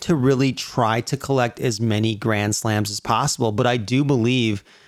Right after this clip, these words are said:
that with the evolution of the game and where the game is going, it's getting faster and bigger at this point,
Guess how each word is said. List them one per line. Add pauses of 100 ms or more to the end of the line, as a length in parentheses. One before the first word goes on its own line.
(200)
that
with
the
evolution
of
the
game
and
where
the
game
is
going,
it's
getting
faster
and
bigger
at
this
point,